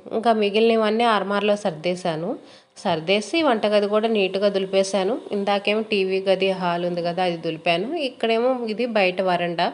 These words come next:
ఈ వరండాలో కూడా దులుపుతున్నాను. లైట్ కాడ దులిపేటప్పుడు మాత్రం చాలా జాగ్రత్తగా ఉండాలి.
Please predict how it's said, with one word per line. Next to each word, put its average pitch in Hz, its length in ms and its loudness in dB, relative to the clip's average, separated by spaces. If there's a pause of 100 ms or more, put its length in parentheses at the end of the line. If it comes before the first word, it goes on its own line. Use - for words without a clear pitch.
(480)
ఈ 240 100 2
వరండాలో 196 540 2
కూడా 190 180 0
దులుపుతున్నాను. 170 640 -6 (1200)
లైట్ 170 320 4
కాడ 320 260 4
దులిపేటప్పుడు 269 600 4
మాత్రం 254 420 4
చాలా 170 600 2
జాగ్రత్తగా 190 600 2
ఉండాలి. 175 400 0